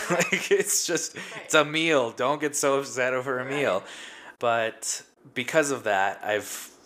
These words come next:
Speaker 1: kind of, like I said, the philosophy that I've adopted is just, if I am expressing the thing, or if I make food that I care about, that I appreciate, if I create an environment that I put a part of myself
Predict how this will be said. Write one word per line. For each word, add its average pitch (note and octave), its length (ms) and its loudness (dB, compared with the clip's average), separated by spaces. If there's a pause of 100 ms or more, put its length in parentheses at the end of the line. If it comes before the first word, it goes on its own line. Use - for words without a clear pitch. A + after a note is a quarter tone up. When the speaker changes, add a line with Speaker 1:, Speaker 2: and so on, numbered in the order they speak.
(120)
Speaker 1:
kind G#2+ 220 -4
of, G2 360 -4 (240)
like G#2+ 140 -4
I - 20 -4
said, F#2+ 220 -2
the F#2+ 200 -2 (100)
philosophy G#2 520 0
that G2+ 160 -4
I've F#2+ 140 -8
adopted F#2+ 500 -6
is F2 180 -8
just, - 400 -4 (680)
if C3+ 260 4
I A#2 240 2
am A2+ 240 0
expressing G#2 1000 0 (180)
the - 60 -8
thing, G#2 340 -8
or A#2+ 80 0
if E2 200 -4
I B2+ 80 4
make C3 240 -2
food F#2+ 520 -6 (600)
that F2 120 -2
I G2+ 220 6 (140)
care G#2+ 300 -2
about, D#2+ 480 -12 (160)
that - 100 -8
I F#2+ 100 0
appreciate, F#2 560 -6
if - 120 -10
I G#2 60 -6
create G2+ 260 -4
an G2 60 -10
environment G#2 640 -2 (180)
that F2+ 300 4 (200)
I F#2 300 0 (280)
put - 220 -2 (220)
a G#2 60 -4
part A2 300 -2
of F#2+ 60 -10
myself F#2 460 -2